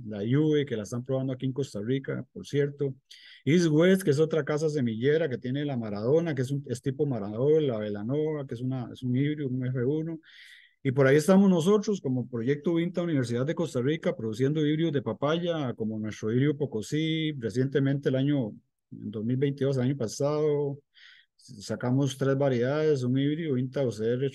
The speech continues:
H treinta y nueve y la variedad es de, de polinización abierta Suerre y la Vinta Universidad de Costa Rica, con nichos de mercado muy particulares, cada una para nichos diferentes de producción.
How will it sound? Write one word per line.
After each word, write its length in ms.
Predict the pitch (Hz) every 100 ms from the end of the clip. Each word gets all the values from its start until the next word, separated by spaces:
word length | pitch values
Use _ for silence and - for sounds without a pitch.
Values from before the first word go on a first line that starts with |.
| 120
H 220 | 117 135
treinta 320 | 123 107 104
y 60 | 110
nueve 300 | 127 151 143
y 60 |
la 120 | 107
variedad 460 | 104 104 104 - 131
es 320 | 127 127 - -
de, 180 | 107 98
de 440 | 110 104 104 98 101
polinización 600 | 107 104 104 101 117 127
abierta 640 | 127 123 127 139 120 104
Suerre 600 | 110 - 135 143 147 135 104
y 100 | 104
la 140 | 101
Vinta 460 | 104 120 127 139 117
Universidad 480 | 104 104 98 107
de 80 | 113
Costa 260 | 127 113 107
Rica, 240 | 135 143 139 - -
con 180 | - 131
nichos 280 | 139 143 175
de 300 | 165 165 147 127
mercado 640 | 117 117 120 113 135 151
muy 240 | 147 143 147
particulares, 760 | 151 147 131 113 127 147 147
cada 300 | - 123 135
una 500 | 135 139 147 123 104 - - _
para 300 | 110 104 101
nichos 360 | 101 123 127 139
diferentes 600 | 123 107 120 151 151 117
de 260 | 120 131
producción. 580 | 127 120 104 95 151 170